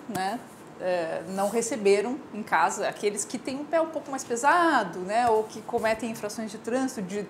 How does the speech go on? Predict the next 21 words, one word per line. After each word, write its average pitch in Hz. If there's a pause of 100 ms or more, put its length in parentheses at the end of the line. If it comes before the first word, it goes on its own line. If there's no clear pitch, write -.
(140)
N 240
naturezas, 202 (680)
talvez 302
tenham 330
notado 294
que 302
não 427
tenham 330
recebido, 269 (120)
né, 208
multas 269
durante 196
esse 196
período, 214
aí 165
já 175
estamos 190
somando 190
quase 190
seis 196
meses. -